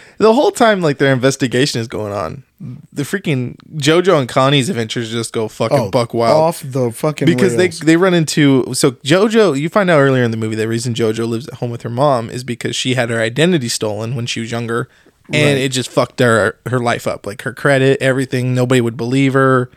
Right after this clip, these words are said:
Speaker 1: It was just bad.
Speaker 2: Mm-hmm.
Speaker 1: Spent a long time in court trying to fight all that.
Speaker 2: Right.
Speaker 1: So they need somebody to show them the ropes 'cause clearly they know they're fucking up.
Speaker 2: Yeah.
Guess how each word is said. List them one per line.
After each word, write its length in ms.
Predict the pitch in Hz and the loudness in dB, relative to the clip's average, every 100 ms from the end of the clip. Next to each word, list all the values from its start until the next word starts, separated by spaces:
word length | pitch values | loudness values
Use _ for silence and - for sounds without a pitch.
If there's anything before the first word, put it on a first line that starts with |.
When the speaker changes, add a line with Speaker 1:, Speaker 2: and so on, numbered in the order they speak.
| _ _ _ - | _ _ _ -4
Speaker 1:
It 80 | 151 | 0
was 120 | 135 | 2
just 140 | 117 | 0
bad. 380 | 107 143 131 131 _ | -4 -4 -8 -12 _
Speaker 2:
Mm-hmm. 320 | 120 120 107 123 - _ | -8 -6 -6 -8 -10 _
Speaker 1:
Spent 400 | - 156 135 123 _ - | -6 0 0 -2 _ -6
a 40 | |
long 280 | 127 131 131 | 0 0 0
time 180 | 131 123 | 0 -2
in 80 | |
court 280 | 113 139 123 | 0 0 0
trying 200 | - 117 | 0 -4
to 60 | 113 | -2
fight 260 | - 147 | -2 2
all 140 | 139 127 | 2 2
that. 360 | 131 127 123 - _ | 2 2 0 -4 _
Speaker 2:
Right. 380 | - - 110 101 _ _ _ _ _ _ _ _ _ _ _ _ _ | -12 -8 -8 -10 _ _ _ _ _ _ _ _ _ _ _ _ _
Speaker 1:
So 140 | - 147 | 0 2
they 180 | 170 | 2
need 280 | 196 190 175 | 2 -2 -2
somebody 420 | - 156 156 143 | 0 2 4 4
to 140 | 120 117 | 2 0
show 320 | - 139 135 | 0 4 4
them 200 | 139 143 | 6 4
the 100 | 127 | 4
ropes 340 | 110 113 139 - | 2 2 0 0
'cause 160 | 127 | -6
clearly 380 | - 139 139 127 | -2 2 4 4
they 160 | 113 120 | 2 2
know 180 | 117 | 2
they're 140 | 113 107 | 0 -2
fucking 340 | 131 113 120 | -2 -2 -4
up. 260 | 123 107 _ _ _ - | -6 -6 _ _ _ -4
Speaker 2:
Yeah. 220 | 208 220 | -2 -2